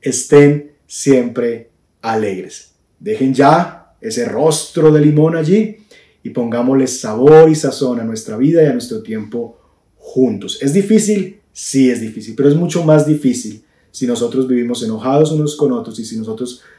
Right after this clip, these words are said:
tenemos un espíritu áspero y amargo para vivir esta temporada. Estén siempre alegres. Esa es la voluntad de Dios para ustedes en Cristo Jesús. En segundo lugar,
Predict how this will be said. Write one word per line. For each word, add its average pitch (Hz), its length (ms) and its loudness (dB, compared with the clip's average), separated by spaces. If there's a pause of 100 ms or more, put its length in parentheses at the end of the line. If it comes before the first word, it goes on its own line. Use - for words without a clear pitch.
(120)
tenemos 120 260 -6
un 123 80 0
espíritu 123 540 -4
áspero 147 480 2
y 127 80 4
amargo 110 580 -8 (140)
para 117 180 -8
vivir 107 240 -8
esta 107 240 -10
temporada. - 580 -16 (500)
Estén 135 680 2 (180)
siempre 107 760 -6 (220)
alegres. - 600 -10 (200)
Esa 156 240 2
es 127 80 0
la 123 80 0
voluntad 110 420 -4
de 110 120 -10
Dios 113 220 -10
para 107 160 -10
ustedes 101 420 -10
en 104 100 -14
Cristo 98 320 -16
Jesús. - 360 -18
En 98 60 -16
segundo 190 300 4
lugar, 143 460 4